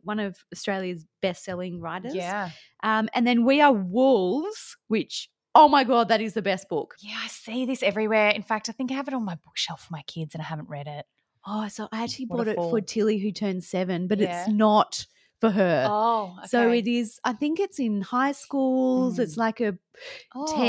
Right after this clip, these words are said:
Speaker 1: ten plus
Speaker 2: okay.
Speaker 1: kind of
Speaker 2: Did,
Speaker 1: novel.
Speaker 2: have you read it with Sophie?
Speaker 1: I read it with
Speaker 2: Oh,
Speaker 1: Soph,
Speaker 2: good.
Speaker 1: yeah.
Speaker 2: Did she
Speaker 1: So
Speaker 2: like it?
Speaker 1: absolutely loved
Speaker 2: Okay.
Speaker 1: it and
Speaker 2: Well, let's
Speaker 1: learned
Speaker 2: talk
Speaker 1: so
Speaker 2: about it.
Speaker 1: much from it.
Speaker 2: We'll talk about it in a sec.
Speaker 1: And then we've got some cookbooks too.
Speaker 2: Yes, a couple of really good ones. New ones, actually, a couple of newbies.
Speaker 1: Yeah.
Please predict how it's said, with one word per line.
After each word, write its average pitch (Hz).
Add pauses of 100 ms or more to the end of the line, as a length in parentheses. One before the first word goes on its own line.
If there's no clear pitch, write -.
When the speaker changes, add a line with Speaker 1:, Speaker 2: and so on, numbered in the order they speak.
(140)
Speaker 1:
ten 226
plus 185
Speaker 2:
okay. -
Speaker 1:
kind 190
of 180
Speaker 2:
Did, 185
Speaker 1:
novel. 170
Speaker 2:
have -
you 208
read 185
it -
with 175
Sophie? 151
Speaker 1:
I 175
read 185
it -
with 180
Speaker 2:
Oh, -
Speaker 1:
Soph, 165
Speaker 2:
good. 190
Speaker 1:
yeah. 151
Speaker 2:
Did 202
she -
Speaker 1:
So 180
Speaker 2:
like 185
it? - (240)
Speaker 1:
absolutely 180
loved 156
Speaker 2:
Okay. 156
Speaker 1:
it -
and 196
Speaker 2:
Well, 240
let's 175
Speaker 1:
learned 170
Speaker 2:
talk -
Speaker 1:
so 196
Speaker 2:
about 175
it. 175
Speaker 1:
much -
from 131
it. -
Speaker 2:
We'll 202
talk 202
about 196
it 170
in 170
a 175
sec. 180 (240)
Speaker 1:
And 233
then 262
we've 240
got 262
some 254
cookbooks -
too. 202
Speaker 2:
Yes, -
a 202
couple 196
of 160
really 170
good 165
ones. 165
New 226
ones, 214
actually, 185
a 453
couple 202
of 165
newbies. 160 (160)
Speaker 1:
Yeah. 202